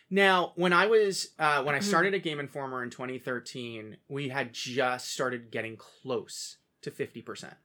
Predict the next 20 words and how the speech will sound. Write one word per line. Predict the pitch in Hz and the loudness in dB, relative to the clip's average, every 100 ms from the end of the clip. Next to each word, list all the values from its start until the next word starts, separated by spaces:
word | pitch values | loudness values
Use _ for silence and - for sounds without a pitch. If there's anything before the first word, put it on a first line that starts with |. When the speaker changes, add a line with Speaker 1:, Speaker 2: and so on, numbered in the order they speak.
| - | -14
Speaker 2:
Yeah, | 196 165 180 | 0 0 0
we | 220 | -6
weren't | 226 240 165 | 0 0 0
there | 165 147 | -2 -4
yet. | - 110 - | -6 -10 -8
Speaker 1:
Yeah. | 135 120 - _ 220 | -4 -4 -6 _ 2
Speaker 2:
And | 233 | 2
it's | 240 - | 2 0
taken | 294 302 | -2 0
a | 302 | 2
number | 262 247 247 | 2 0 2
of | 233 | 0
years | 190 196 196 - | 0 -2 -2 -4
to | 185 | -2
get | 175 | -2
up | 165 | 0
Speaker 1:
Well, | 156 143 | 2 2
Speaker 2:
to | 208 | 2
this | 208 | -4
point. | - 220 226 233 | -10 -8 -8 -8